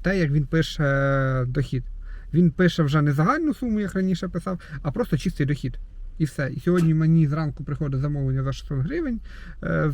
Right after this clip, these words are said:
за двадцять дев'ять кілометрів. Я думаю, що це замовлення погане, відміняю. А по факту воно було,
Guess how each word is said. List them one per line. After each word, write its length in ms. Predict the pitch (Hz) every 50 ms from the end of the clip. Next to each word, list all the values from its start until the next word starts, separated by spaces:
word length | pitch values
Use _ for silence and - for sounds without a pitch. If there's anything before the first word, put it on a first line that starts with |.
| 143
за 220 | 151 156 151 156 151
двадцять 320 | 147 151 156 151 - 151
дев'ять 280 | 147 156 156 151 139 -
кілометрів. 460 | - 156 156 151 147 147 123 143 135
Я 80 | 151 160
думаю, 260 | 156 156 147 139 127
що 140 | - - -
це 80 | 143
замовлення 400 | 131 135 139 135 131 131 127 127
погане, 360 | - 160 180 247 254 226 196
відміняю. 560 | 143 135 127 127 127 127 175 240 269 262 262 - - - - -
А 100 | - -
по 100 | - -
факту 380 | - - 269 339 - - - 139
воно 180 | 135 160 247 247
було, 400 | 175 151 156 202 220 208 190